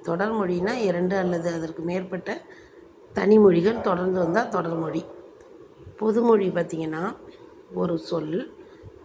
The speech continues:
தனித்து நின்று ஒரு பொருளையும் பிரிந்து நின்று மற்றொரு பொருளையும் வேறு பொருளையும் தந்து தனி மொழிக்கும் தொடர் மொழிக்கும் பொதுவாக அமையும்.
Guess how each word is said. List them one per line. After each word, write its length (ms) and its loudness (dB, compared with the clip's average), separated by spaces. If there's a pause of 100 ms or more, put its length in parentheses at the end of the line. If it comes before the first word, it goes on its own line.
(180)
தனித்து 540 2
நின்று 420 2
ஒரு 200 -2
பொருளையும் 760 -4 (460)
பிரிந்து 460 2
நின்று 500 2 (600)
மற்றொரு 500 0
பொருளையும் 500 -4
வேறு 360 2
பொருளையும் 520 -4
தந்து 520 -4 (600)
தனி 360 0
மொழிக்கும் 680 -4 (240)
தொடர் 320 -2
மொழிக்கும் 520 -4 (100)
பொதுவாக 640 0
அமையும். 580 -6